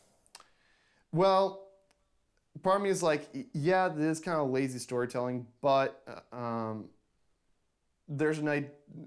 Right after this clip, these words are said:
there is, uh, how do I put it this way? In some cases, uh,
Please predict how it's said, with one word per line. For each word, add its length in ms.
there 240
is, 380
uh, 40
how 80
do 60
I 20
put 160
it 100
this 240
way? 200
In 120
some 400
cases, 960
uh, 420